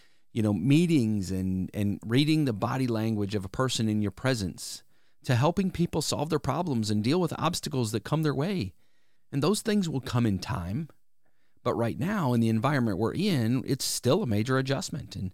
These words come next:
so all of that, I guess, I guess it kinda got in my head, and it, and it really stifled my creativity, my ability to come up with podcast topics or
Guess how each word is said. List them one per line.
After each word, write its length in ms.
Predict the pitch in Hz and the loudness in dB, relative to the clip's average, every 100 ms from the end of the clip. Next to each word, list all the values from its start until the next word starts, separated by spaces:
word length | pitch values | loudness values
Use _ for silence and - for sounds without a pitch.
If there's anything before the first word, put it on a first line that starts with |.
| - - - - | -12 -20 -20 -2
so 260 | - 147 | 4 4
all 300 | - 127 185 | 4 2 4
of 120 | 202 127 | 4 2
that, 320 | 110 98 - | 0 0 -4
I 100 | 123 | -4
guess, 420 | 131 226 - - - | -2 -2 -4 -10 -8
I 60 | - | -4
guess 180 | 156 285 | -2 -2
it 80 | - | -4
kinda 200 | 254 233 | -4 -4
got 220 | 170 202 | -4 -2
in 60 | |
my 80 | 170 | 0
head, 300 | 90 110 262 | 2 2 0
and 120 | 151 98 | 0 -2
it, 140 | - - | -4 -4
and 120 | 117 | -2
it 80 | 123 | 0
really 180 | 160 156 | 2 2
stifled 560 | - - 123 - 143 | 0 0 -2 0 -2
my 140 | 120 104 | 0 -2
creativity, 800 | - 117 98 - 107 - - - - - - - - - | -2 0 0 0 -4 -4 -12 -16 -20 -20 -20 -20 -18 0
my 120 | 113 | 2
ability 320 | 110 139 143 | 4 4 4
to 80 | 120 | 2
come 160 | 123 127 | 2 2
up 160 | 131 | 4
with 240 | 120 101 - | 2 0 -2
podcast 520 | 110 113 - 98 - | -4 -2 -2 -2 -2
topics 580 | 135 139 135 123 - - | -2 0 0 -2 -4 -6
or 400 | 92 95 92 | -2 -2 -2